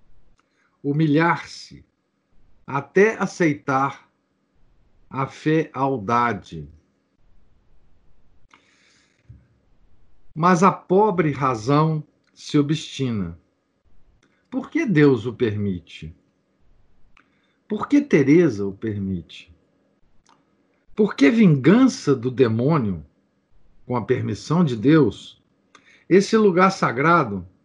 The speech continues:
foi colocado na primeira fila das monstruosidades da arte católica do século vinte? Será que a alma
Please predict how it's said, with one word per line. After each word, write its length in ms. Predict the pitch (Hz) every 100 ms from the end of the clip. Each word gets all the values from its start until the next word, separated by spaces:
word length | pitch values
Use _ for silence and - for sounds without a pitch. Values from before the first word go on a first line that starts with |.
| _ _ _ - _ _ _
foi 220 | _ 175
colocado 840 | 175 190 160 - 156 170 127 98 82 _ _ _ _ _ -
na 120 | 147
primeira 600 | 147 165 156 208 208 151
fila 800 | - - - 185 175 113 95 82 _ _ _ _ _
das 280 | 143 156 127
monstruosidades 1400 | 156 196 202 - 170 170 160 135 110 135 165 151 117 110
da 120 | 127
arte 400 | 127 131 - -
católica 800 | 123 110 - 135 123 101 95 87 _ _ _ _ _ _
do 100 | 120
século 500 | - 127 113 113 101
vinte? 560 | 90 92 90 - _ _ _ _ _ _ - - - _ _ _ _ _ _ - -
Será 320 | - 254 262
que 160 | 247 233
a 80 | 165
alma 540 | 160 196 147 101 87